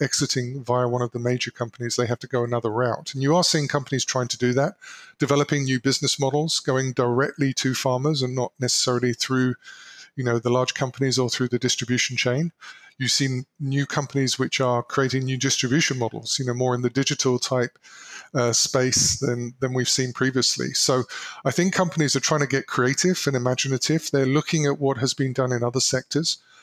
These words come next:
to try and learn from there, and then try to employ, deploy, you know, new business models so they can get to, um, to new areas. But there are also some completely new areas, you know, that we, that didn't exist before. So,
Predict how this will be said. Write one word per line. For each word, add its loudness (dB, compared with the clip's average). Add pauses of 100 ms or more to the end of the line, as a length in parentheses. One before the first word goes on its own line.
(140)
to -8
try 0
and 0
learn 2
from -4
there, 2 (540)
and 0
then 0
try 2
to 2
employ, 0 (380)
deploy, 2
you 0
know, 2
new 0
business 0
models -2
so 0
they 2
can -8
get -2
to, 0 (720)
um, -2
to -2
new 2
areas. 2
But 2
there 4
are 4
also 2
some 0
completely -2
new 2
areas, 0
you -4
know, 0
that 0
we, 0
that 0
didn't 0
exist 0
before. -2
So, 2